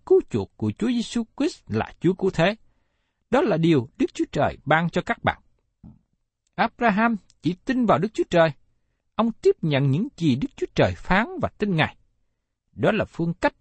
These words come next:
mà các bạn có được sự cứu rỗi, vì các bạn tin nhận những gì Đức Chúa Trời làm cho các bạn. Đấng Christ đã chết thay cho tội lỗi các bạn, và Ngài đã sống lại.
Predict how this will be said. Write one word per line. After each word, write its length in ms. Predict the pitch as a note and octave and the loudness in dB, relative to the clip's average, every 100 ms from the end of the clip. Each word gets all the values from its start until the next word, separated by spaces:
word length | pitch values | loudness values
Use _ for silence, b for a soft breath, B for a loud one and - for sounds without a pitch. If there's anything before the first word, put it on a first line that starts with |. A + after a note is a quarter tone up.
| - | -8
mà 140 | A2 | -8
các 240 | - - - | -6 -8 -8
bạn 340 | G#2 F2 E2+ G2+ | -8 -8 -8 -4
có 140 | A#3+ | -2
được 140 | A#3+ - | -2 -6
sự 100 | - - | -8 -4
cứu 160 | B3 A3 | -2 2
rỗi, 200 | B2+ F3+ - _ _ _ _ _ _ | 2 0 -8 _ _ _ _ _ _
vì 120 | A2+ | -4
các 280 | - B3+ - | -2 -6 -4
bạn 260 | A2+ F2+ A#2+ - | -6 -4 -10 -8
tin 280 | - B3 A#3 | -4 -2 0
nhận 360 | C#3 F#2+ C3+ B2 | 0 0 -2 -2
những 160 | F3+ A3+ | -2 -4
gì 220 | G#3 A#2+ | -2 -2
Đức 120 | E3 - | -2 -6
Chúa 100 | E4+ - | -10 -4
Trời 240 | D#3+ C#3 | 0 0
làm 260 | B2 B2+ F2+ | 0 -2 -4
cho 120 | - - | -10 -6
các 180 | - | -4
bạn. 180 | G#2+ D#2 - _ _ _ _ _ _ _ _ _ _ | -4 -6 -10 _ _ _ _ _ _ _ _ _ _
Đấng 180 | D#3+ G#3+ | -2 -2
Christ 240 | - C#4+ - | -4 -6 -6
đã 120 | G2 - | -8 -8
chết 160 | - D4 - | -8 -8 -8
thay 300 | - A3+ A#3 | -4 -2 -2
cho 120 | - - | -6 -2
tội 160 | A#2+ | -2
lỗi 180 | G#2 C3 | 0 -2
các 220 | - - G#2+ | -4 -8 -4
bạn, 220 | E2+ E2+ _ _ _ - | -4 -6 _ _ _ -4
và 100 | C3 | -2
Ngài 520 | A#2 C#3 D3 C#3 A2 | -2 -2 0 0 -2
đã 220 | G2+ G#2+ | -4 -6
sống 180 | - - D#4 | -8 -4 -2
lại. 180 | F#2+ | -2